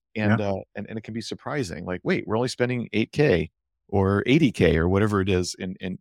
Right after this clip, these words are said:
Speaker 1: in a month in AdWords, and I, and I, I literally could not get more if I spent double as much. I still couldn't get more sales." Like, wow,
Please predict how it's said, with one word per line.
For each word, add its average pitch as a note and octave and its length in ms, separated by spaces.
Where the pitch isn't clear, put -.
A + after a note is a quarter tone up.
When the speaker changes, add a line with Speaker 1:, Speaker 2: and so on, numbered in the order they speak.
Speaker 1:
in F#2 160
a F#2 60
month G#2+ 300
in F#2+ 100
AdWords, F#2+ 500
and F2+ 120
I, F2+ 180
and F2+ 200
I, F2 200
I - 40
literally F3 440
could D#3 320
not C3 420
get B2 180
more A2+ 260
if - 120
I G#2 80
spent - 400
double A2 340
as F#2+ 120
much. G2+ 240
I E2 80
still G#2 280
couldn't F2+ 280
get F#2 180
more F2 140
sales." - 440
Like, - 140
wow, - 320